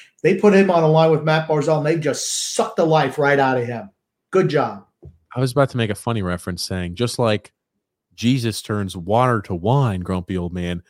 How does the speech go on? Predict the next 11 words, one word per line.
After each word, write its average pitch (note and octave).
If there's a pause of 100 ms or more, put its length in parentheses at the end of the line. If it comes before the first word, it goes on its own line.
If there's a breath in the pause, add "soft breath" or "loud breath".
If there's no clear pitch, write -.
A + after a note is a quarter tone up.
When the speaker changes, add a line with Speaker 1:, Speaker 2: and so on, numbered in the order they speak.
(320)
Speaker 2:
Leo C3
Komarov G#2
turns F#2+
offensive A2+
production G2+
into G2
a F#2+
dull A2
and F#2+
dreary G2 (220)
game. G2